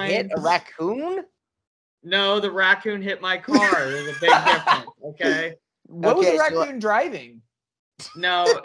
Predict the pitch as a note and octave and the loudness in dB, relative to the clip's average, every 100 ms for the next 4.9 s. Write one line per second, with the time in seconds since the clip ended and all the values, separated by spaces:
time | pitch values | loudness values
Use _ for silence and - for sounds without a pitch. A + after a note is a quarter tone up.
0 | - D#3+ G#3+ - - E3+ F#3+ B3 G#3+ A3+ | -4 2 2 2 -6 -4 4 4 4 2
1 | G#3+ G#3+ G#3+ G3+ G3+ F#3+ - F3+ F3+ E3+ | 2 0 -2 -2 -2 -6 -6 -2 0 -2
2 | D#3+ - D#3+ E3 D#3+ D#3 D3+ _ _ _ | -4 -8 -4 -4 -4 -6 -10 _ _ _
3 | _ _ E3 D#3+ C3+ D#3 F#3 F3 D#3+ - | _ _ -4 -2 -2 -8 -6 -6 -6 0
4 | A#3 A#3+ A3+ A3 - D#3+ F#3 F#3 E3+ | 2 2 0 -2 -4 -12 -10 -10 -12